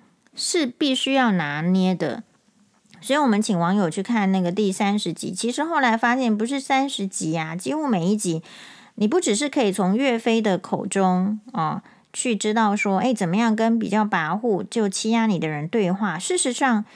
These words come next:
陈少商女主角，她因为呢，嗯，在那个豪门贵女的这个阶层里面，她算是武将家庭出身的，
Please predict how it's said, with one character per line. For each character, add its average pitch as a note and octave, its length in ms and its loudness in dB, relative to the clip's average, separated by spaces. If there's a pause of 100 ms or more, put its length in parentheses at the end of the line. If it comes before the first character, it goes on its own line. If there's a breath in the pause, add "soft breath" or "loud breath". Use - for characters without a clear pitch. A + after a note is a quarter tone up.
(300 loud breath)
陈 G3+ 260 0
少 B3 300 2
商 G#3+ 480 0
女 F3+ 180 2
主 A3 180 0
角， A3 300 0 (260 loud breath)
她 C4+ 260 -4
因 C4+ 180 0
为 A#3+ 180 2
呢， F3+ 240 2 (300)
嗯， E3 280 -2
在 C4 260 0
那 B3 200 2
个 E3+ 380 -2
豪 - 280 0
门 G3+ 240 2
贵 A3 220 2
女 E3 180 0
的 - 360 -6
这 A3 120 -4
个 F#3 140 0
阶 G#3+ 340 -2
层 D#3 320 -4
里 D#3+ 140 -4
面， F#3 260 0
她 A3+ 160 -2
算 B3 240 0
是 A#3 140 -2
武 - 240 -4
将 G3+ 420 -2
家 G3+ 280 -2
庭 D#3+ 200 -4
出 F#3 240 -6
身 F#3 240 0
的， F3 160 -2